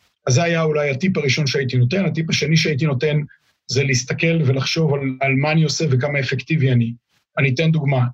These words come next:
אם פעם הייתי עושה עשר שיחות ביום ושתי פגישות פנים אל פנים, היום אין שתי פגישות פנים אל פנים, אז יכול להיות שאני פנוי לעשות חמש עשרה שיחות ביום, או אני יכול לתת, אה, ולהציע את עצמי, שיש לי זמן יותר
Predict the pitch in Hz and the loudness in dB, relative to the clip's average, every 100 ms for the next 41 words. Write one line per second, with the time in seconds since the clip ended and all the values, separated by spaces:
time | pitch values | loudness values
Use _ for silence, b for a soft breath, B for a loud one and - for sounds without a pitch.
0 | 135 127 160 160 156 131 143 123 - 160 | -4 -2 0 0 0 0 -2 -2 0 0
1 | - 127 - 156 135 131 143 147 123 123 | 0 -2 0 0 0 0 0 0 0 0
2 | - 151 143 135 - _ 117 127 151 135 | 0 0 0 -2 -4 _ 0 0 2 -2
3 | - 143 143 127 156 175 170 156 B _ | -2 0 0 0 0 2 2 0 B _
4 | _ - 151 156 175 190 - 135 117 127 | _ -2 -2 0 0 0 0 0 2 0
5 | 123 139 135 127 123 156 196 131 120 147 | -2 0 0 0 0 0 0 0 0 -2
6 | 143 139 131 139 143 135 127 123 - 156 | -2 -2 0 0 0 0 0 -2 0 0
7 | 160 139 123 120 117 - 117 117 98 b | 0 0 -2 0 -2 -2 -4 -2 -4 b
8 | b b _ 139 139 139 143 160 160 156 | b b _ -2 0 2 2 0 0 0
9 | 165 160 - - 143 139 135 131 139 135 | 0 0 -4 -6 -2 -2 0 0 0 -2
10 | - 156 123 - - 175 160 - - _ | -2 0 -2 -8 -2 0 2 -2 -8 _
11 | - - 135 123 131 143 139 147 | -4 -2 0 0 0 0 0 0